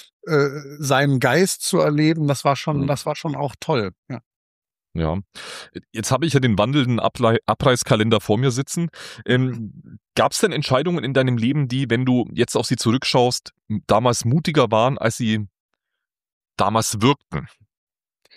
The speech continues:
Speaker 1: Ich glaub, da waren viele Mutige dabei. Ich glaub, da waren wirklich viele Mutige dabei. Also den, den, den, den Mut zu haben, zum Beispiel zweitausendeins,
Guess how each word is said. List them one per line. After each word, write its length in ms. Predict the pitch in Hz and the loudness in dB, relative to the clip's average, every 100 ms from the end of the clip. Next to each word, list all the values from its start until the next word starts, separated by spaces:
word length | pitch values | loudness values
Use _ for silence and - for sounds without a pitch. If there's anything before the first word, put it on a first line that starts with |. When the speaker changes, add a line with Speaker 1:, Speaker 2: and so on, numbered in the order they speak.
| - - - | -20 -20 -20
Speaker 1:
Ich 120 | - | -12
glaub, 280 | - 151 190 | 0 0 2
da 120 | 147 | 2
waren 220 | 139 139 | 4 2
viele 340 | 127 - 175 143 | -2 0 4 4
Mutige 420 | 110 101 123 110 | 4 0 -2 0
dabei. 480 | 110 101 98 95 92 _ _ | 0 -2 -6 -10 -16 _ _
Ich 160 | 170 | -6
glaub, 140 | 131 143 | 0 2
da 100 | 135 | 2
waren 200 | 131 127 | 2 2
wirklich 260 | 147 139 | 0 -4
viele 220 | - 143 127 | -2 2 2
Mutige 340 | 123 120 120 | 2 0 0
dabei. 340 | 113 107 107 | 2 0 -2
Also 220 | 92 127 123 | -2 0 2
den, 340 | 131 127 127 | 2 2 -2
den, 340 | 135 127 131 120 | -2 -2 -2 -4
den, 260 | 135 123 | -4 -2
den 200 | 117 127 | 2 4
Mut 220 | 127 196 - | 6 4 2
zu 180 | 196 | 2
haben, 320 | 160 151 151 135 | 4 2 2 -2
zum 260 | - 165 | 0 2
Beispiel 640 | 131 131 151 - 147 139 | 4 2 0 0 4 4
zweitausendeins, 1600 | 127 - 131 - 139 123 120 - 123 110 _ 123 143 180 180 - | 2 0 0 2 2 2 -2 -4 -8 -8 _ 2 4 2 0 -4